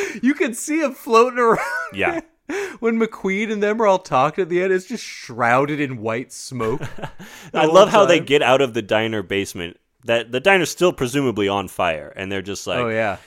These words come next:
Speaker 1: Diner's
Speaker 2: just
Speaker 1: on
Speaker 2: standing
Speaker 1: fire,
Speaker 2: right
Speaker 1: bro."
Speaker 2: next to it, just like, "Well, I wanna thank you, Jim, and yeah,
Speaker 1: <laughs>
Speaker 2: I didn't think, uh, we'd get out of there." That makes two. Get away from the diner. <laughs> It's on fire.
Speaker 1: These people say their
Speaker 2: Move
Speaker 1: names
Speaker 2: away.
Speaker 1: a lot.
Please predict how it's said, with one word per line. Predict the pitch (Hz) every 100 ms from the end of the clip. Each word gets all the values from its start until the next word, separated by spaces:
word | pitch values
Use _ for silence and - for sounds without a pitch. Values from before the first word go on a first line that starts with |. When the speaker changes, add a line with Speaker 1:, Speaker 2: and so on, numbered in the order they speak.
| _
Speaker 1:
Diner's | 107 123 139
Speaker 2:
just | 254 226
Speaker 1:
on | 214
Speaker 2:
standing | 175 160 151
Speaker 1:
fire, | 139
Speaker 2:
right | 120
Speaker 1:
bro." | 107
Speaker 2:
next | 110 -
to | 107
it, | 104 117
just | 110 110
like, | 101
"Well, | 117 151 151 131 120
I |
wanna | 117 135
thank | 127 139 123 -
you, | 101
Jim, | 95 107 101 107
and | 95 90 -
yeah, | 98 135 123 320
Speaker 1:
<laughs> |
Speaker 2:
I | 101 113
didn't | 139 -
think, | 143 147 151
uh, | 147 143
we'd | 147
get | 156
out | 147 127
of | 107
there." | 98
That | 104 220
makes | 277 -
two. | - 220 151
Get | 156 320
away | 302 220 320
from | 311 254
the | 247
diner. | 311 392 381 220 - - 494 466 370 403 339
<laughs> | _ -
It's | 381
on | 208 254 233
fire. | - 220 240 131 95 - -
Speaker 1:
These | 220 254
people | 240 233 196
say | - 165 160
their | 147 120
Speaker 2:
Move | 113 -
Speaker 1:
names | 156 110
Speaker 2:
away. | 139 208
Speaker 1:
a |
lot. | 104 80 95